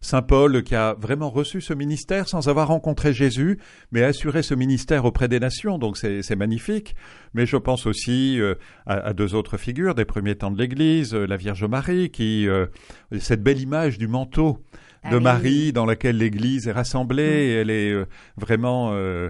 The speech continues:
Speaker 2: Elle se
Speaker 1: une
Speaker 2: réfugie.
Speaker 1: figure d'unité pour nous, et puis, euh,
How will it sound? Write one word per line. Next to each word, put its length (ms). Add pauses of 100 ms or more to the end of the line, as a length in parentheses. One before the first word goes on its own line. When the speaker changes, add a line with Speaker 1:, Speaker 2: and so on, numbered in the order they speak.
Speaker 2:
Elle 100
se 140
Speaker 1:
une 60
Speaker 2:
réfugie. 280
Speaker 1:
figure 240
d'unité 600
pour 240
nous, 400
et 80
puis, 420
euh, 220